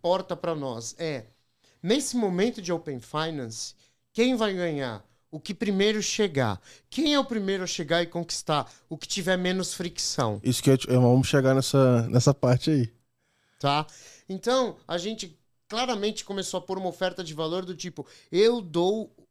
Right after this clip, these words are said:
Speaker 1: a solução que o seu cliente quer." Ah, como você sabe o que o meu cliente quer? Porque ele tá numa pandemia, a ansiedade das pessoas foram a mil, a necessidade de urgência das pessoas foram a mil.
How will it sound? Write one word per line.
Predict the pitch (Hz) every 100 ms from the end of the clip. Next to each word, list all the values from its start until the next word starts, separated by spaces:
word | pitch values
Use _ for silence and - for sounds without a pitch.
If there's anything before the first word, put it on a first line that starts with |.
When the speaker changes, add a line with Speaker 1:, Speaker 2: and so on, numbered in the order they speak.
| _
Speaker 1:
a | - 151
solução | 180 170 170 185
que | 196
o | 170
seu | - - 247 285
cliente | - 202 175 156 151 -
quer." | 156 139 113 - -
Ah, | 202
como | - 262
você | 247
sabe | 226 208
o |
que | -
o | 185
meu | 220 262
cliente | 196 196 -
quer? | - 165 -
Porque | 220 -
ele | 208 175
tá | 170 170
numa | 180 180
pandemia, | 202 220 233 214 202 196 - _ _
a | - 165
ansiedade | 165 180 156 160 165 151 156 139 139 _
das | - 151
pessoas | - - 151 139 - -
foram | - 139 156
a | 226
mil, | 247 226 220 214 - -
a | 147
necessidade | 165 165 170 180 170
de |
urgência | 170 160 160 160
das | 151
pessoas | 151 - 143
foram | - 151 196
a |
mil. | 240 233 233